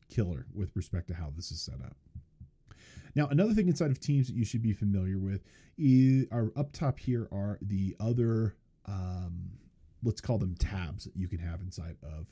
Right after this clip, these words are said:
uh, inside of a channel. Okay, and what those little tabs do is that they could be specific functions.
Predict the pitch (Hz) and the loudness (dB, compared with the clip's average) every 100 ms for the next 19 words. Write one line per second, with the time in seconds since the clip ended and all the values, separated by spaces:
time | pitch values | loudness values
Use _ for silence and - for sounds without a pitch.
0 | 76 71 65 - - - _ _ _ 113 | -10 -8 -8 -10 -16 -20 _ _ _ -4
1 | 92 90 87 101 95 - 143 92 - _ | -2 -2 -4 -4 -6 0 2 0 -4 _
2 | _ _ _ _ _ _ _ _ - 110 | _ _ _ _ _ _ _ _ -4 0
3 | - 143 135 135 139 208 165 175 143 - | 4 4 6 6 6 4 2 2 0 -2
4 | 131 123 107 110 113 113 - 110 - 113 | -2 -2 -2 2 2 2 0 -2 -2 0
5 | 127 131 131 117 - 123 - - - 190 | 0 2 0 -2 -2 -2 0 0 0 -2
6 | - - - | -2 -4 -8